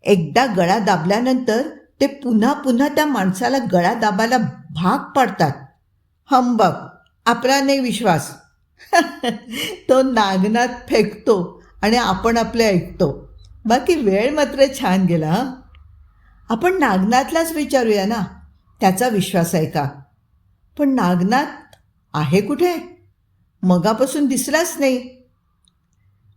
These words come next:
मिळाले कुठे त्याला हे हातमोजे? दिल्लीतल्या एका जुन्या दुकानात मिळाले म्हणे.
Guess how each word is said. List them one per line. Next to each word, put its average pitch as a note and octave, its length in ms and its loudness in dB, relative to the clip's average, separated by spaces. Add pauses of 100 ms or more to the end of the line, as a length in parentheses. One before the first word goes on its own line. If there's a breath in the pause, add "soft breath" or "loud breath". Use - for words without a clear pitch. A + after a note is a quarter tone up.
मिळाले B3+ 360 0
कुठे F#4 280 2
त्याला D4+ 280 0
हे C4+ 160 2
हातमोजे? G3+ 880 -2 (840)
दिल्लीतल्या G3+ 720 0
एका A3 280 0
जुन्या F#3 360 2
दुकानात A3 640 0
मिळाले F3 340 2
म्हणे. C#3 380 -2